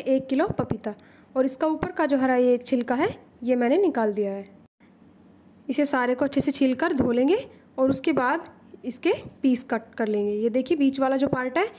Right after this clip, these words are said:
ये भी हमें निकाल देना है और उस त-, इस तरीके से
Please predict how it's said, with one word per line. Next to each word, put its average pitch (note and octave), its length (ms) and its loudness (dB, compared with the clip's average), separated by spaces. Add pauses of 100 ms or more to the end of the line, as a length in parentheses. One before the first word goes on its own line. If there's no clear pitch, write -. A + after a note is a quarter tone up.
(300)
ये A#3+ 120 4
भी A#3+ 100 0
हमें C#4 200 4
निकाल C#4+ 280 2
देना D4+ 200 2
है F#4+ 100 2 (540)
और B3+ 160 2
उस C#4 180 -4
त-, - 100 -2
इस B3+ 260 -2
तरीके B3+ 300 0
से F4 180 2